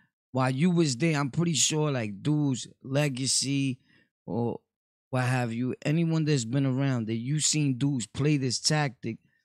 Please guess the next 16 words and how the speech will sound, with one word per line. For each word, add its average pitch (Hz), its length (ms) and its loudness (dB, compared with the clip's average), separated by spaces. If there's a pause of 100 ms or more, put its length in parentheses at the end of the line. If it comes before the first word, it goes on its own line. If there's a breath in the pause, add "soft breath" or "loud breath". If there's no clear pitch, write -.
(380)
and 123 160 0
what 123 200 -2
they 156 180 0
do 170 260 0
is 127 160 0
they'll 135 180 0
swallow 147 440 0
batteries 135 560 0
because 117 340 -2
some 139 240 2
dudes 151 280 0
don't 143 200 2
wanna 143 180 2
be 131 200 0
in 120 100 -2
population. 135 960 -2